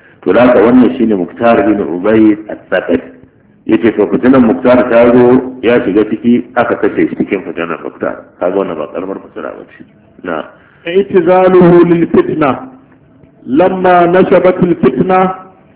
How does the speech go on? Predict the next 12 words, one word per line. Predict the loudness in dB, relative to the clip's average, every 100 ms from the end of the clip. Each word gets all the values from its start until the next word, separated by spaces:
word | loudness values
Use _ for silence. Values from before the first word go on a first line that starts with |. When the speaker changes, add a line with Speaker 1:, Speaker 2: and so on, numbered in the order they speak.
| _ -20 -20 -6
Speaker 2:
وأطلت | 0 0 2 0 0 2 4 2 2
برأسها، | 2 4 2 0 0 2 2 2 -2 -10 _ _ _ _ -12
اعتزلها | -2 -2 2 2 4 2 4 2
جماعة | 2 2 2 0 -2 -2
منهم | 0 0 2 2 4 2 2 0
سعد | 0 2
بن | 2 4
أبي | 2 2 2
وقاص | 2 2 0 0 0 -2 -14 -20 _ _ _ _ _
قائلا: | -2 0 2 2 4 2 0 -6 -20 -20 _ _ -12
"لا | -2 2 4 2
أقاتل | 2 0 0 0